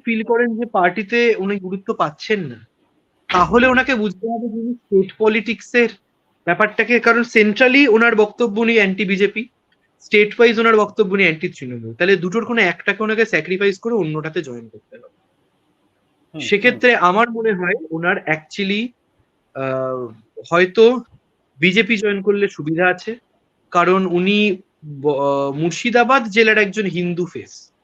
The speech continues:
Speaker 1: ফলত সেইখান থেকে ওনার একটা কাজে দিতে পারে বিষয়টা বিজেপির জন্য। হ্যাঁ, পরের বার উনি বহরমপুর থেকে এমএলএ হয়ে যেতে পারে,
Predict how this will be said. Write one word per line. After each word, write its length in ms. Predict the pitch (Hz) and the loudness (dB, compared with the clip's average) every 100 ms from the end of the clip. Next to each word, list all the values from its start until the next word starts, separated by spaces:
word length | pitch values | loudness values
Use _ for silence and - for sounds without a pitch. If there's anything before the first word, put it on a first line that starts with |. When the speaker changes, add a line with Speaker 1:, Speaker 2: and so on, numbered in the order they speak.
| _ _ _ _ _ _ - | _ _ _ _ _ _ -4
Speaker 1:
ফলত 240 | 175 180 | 0 2
সেইখান 480 | 196 190 165 160 190 | 0 0 -2 -2 -2
থেকে 180 | 190 208 | -2 0
ওনার 240 | 196 185 | 2 2
একটা 240 | 185 185 190 | 0 0 -2
কাজে 300 | 175 139 160 | -2 -4 -4
দিতে 220 | 165 165 | -4 -6
পারে 240 | 160 160 | -4 -4
বিষয়টা 460 | 185 160 - 147 160 | -6 -12 -10 -10 -8
বিজেপির 400 | 160 139 135 135 | -12 -12 -14 -14
জন্য। 320 | 131 135 131 156 _ _ _ _ _ _ _ - | -20 -20 -18 -20 _ _ _ _ _ _ _ -16
হ্যাঁ, 160 | 180 202 _ _ _ _ | -14 -14 _ _ _ _
পরের 220 | 214 220 | 2 2
বার 100 | 214 | 4
উনি 100 | 220 | 2
বহরমপুর 420 | 202 180 196 196 196 | 2 2 0 -2 -6
থেকে 220 | 208 202 | 0 2
এমএলএ 220 | 208 226 | 2 0
হয়ে 160 | 170 127 | 0 -4
যেতে 200 | 123 113 | -6 -14
পারে, 220 | 104 | -16